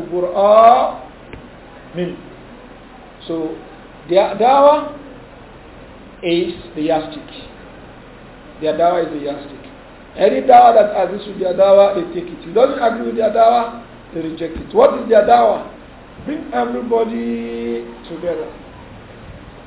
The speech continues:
You bring everybody together under what? Under the banner of struggling to get the law of Allah implemented.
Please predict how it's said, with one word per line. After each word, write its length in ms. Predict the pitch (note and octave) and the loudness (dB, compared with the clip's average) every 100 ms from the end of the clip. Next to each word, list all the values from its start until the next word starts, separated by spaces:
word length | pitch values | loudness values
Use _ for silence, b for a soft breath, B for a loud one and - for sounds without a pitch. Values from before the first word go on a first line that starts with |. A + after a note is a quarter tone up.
| - | -14
You 60 | |
bring 180 | F3 G3 G3+ | -10 -10 -4
everybody 420 | F3+ F#3 F3+ F3+ F3 | -2 -2 -2 -6 -10
together 560 | D#3 F3+ F3+ F#3+ - - - - - - - - | -6 -4 -2 -4 -6 -16 -20 -20 -20 -20 -20 -8
under 340 | F3 G3 G3+ G3 | -6 -2 0 2
what? 160 | F#3+ F3+ - - - - - - - - - | 0 -2 -8 -18 -20 -20 -20 -20 -20 -20 -10
Under 680 | E3 F3+ F3+ F#3 F#3 F3+ - | -6 -6 -4 -4 -2 -4 -6
the 160 | D#3+ D#3 | -10 -4
banner 320 | E3+ F3 F3+ F3 | -4 -4 -6 -8
of 120 | F3 - - | -10 -12 -8
struggling 520 | F3+ G#3+ A3 B3 B3 | -4 -2 -2 -6 -8
to 160 | A#3 G3 | -8 -4
get 460 | G#3+ G#3+ G#3+ - - - - - - - - - - - - - - E3+ | -2 -2 -4 -6 -12 -20 -20 -20 -20 -20 -20 -20 -20 -20 -20 -20 -14 -8
the 80 | E3+ | -4
law 280 | G3 G3 | 0 0
of 80 | F#3 | 0
Allah 460 | E3+ E3 F3 F3 D#3+ | -4 0 0 0 -4
implemented. 680 | D3+ D3+ D3+ D3 - C#3+ | -10 -14 -14 -14 -14 -16